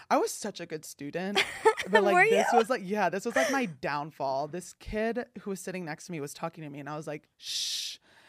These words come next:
Speaker 1: And my teacher thought I was talking, and I was like, "No, it wasn't me." And she moved
Speaker 2: Right.
Speaker 1: my, she moved it to yellow, and I started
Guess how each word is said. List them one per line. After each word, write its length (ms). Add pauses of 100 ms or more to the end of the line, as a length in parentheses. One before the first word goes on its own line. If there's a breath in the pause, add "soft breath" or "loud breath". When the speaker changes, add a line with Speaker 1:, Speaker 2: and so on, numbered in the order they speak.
(220 soft breath)
Speaker 1:
And 380
my 220
teacher 720 (400 soft breath)
thought 200
I 140
was 160
talking, 580
and 120
I 20
was 140
like, 120
"No, 300
it 80
wasn't 340
me." 360
And 120
she 160
moved 320
Speaker 2:
Right. 60
Speaker 1:
my, 220 (200)
she 200
moved 280
it 200
to 260
yellow, 600 (340 loud breath)
and 140
I 40
started 280